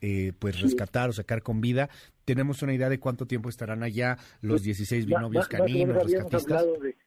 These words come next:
Speaker 2: se había hablado así de entre siete y nueve días en función, pues, de, de, de los trabajos que se den, eh, de, de, de rescate y de, y de, de la,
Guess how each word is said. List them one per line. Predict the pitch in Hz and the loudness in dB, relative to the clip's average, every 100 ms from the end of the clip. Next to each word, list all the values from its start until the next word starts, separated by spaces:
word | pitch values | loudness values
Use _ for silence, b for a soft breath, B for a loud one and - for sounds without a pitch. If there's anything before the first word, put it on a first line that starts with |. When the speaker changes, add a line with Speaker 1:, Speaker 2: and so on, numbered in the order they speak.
| _ | _
Speaker 2:
se | - | -6
había | 139 160 | 2 2
hablado | 156 160 160 | 4 4 4
así | 160 | 2
de | 151 | 0
entre | 143 139 113 131 - | 0 -2 0 -2 2
siete | 151 147 | 2 2
y | 143 | 0
nueve | 139 139 | 4 4
días | 135 143 165 - _ _ _ | 4 4 2 -2 _ _ _
en | 131 | -20
función, | - 214 - 147 143 | -16 -14 0 0 4
pues, | 139 113 | 2 2
de, | 117 | 2
de, | 110 101 | 2 -2
de | 107 | -4
los | 101 | -6
trabajos | - 120 127 143 - | 0 4 4 0 -4
que | - | 0
se | 127 | 2
den, | 117 147 - B B B _ _ _ - | 4 2 0 B B B _ _ _ 0
eh, | 139 123 120 113 | 4 4 2 -6
de, | - 120 | -4 0
de, | 117 117 - | 2 2 -2
de | - 117 | 0 2
rescate | 120 113 135 139 175 165 _ - - | 0 0 0 0 0 -6 _ -20 -4
y | 117 | 0
de, | 110 117 95 - _ b b b b b _ _ _ _ _ - | 4 2 0 -12 _ b b b b b _ _ _ _ _ 0
y | 175 185 | 2 4
de, | 165 151 | 2 2
de | 156 143 | 0 -2
la, | 151 | 0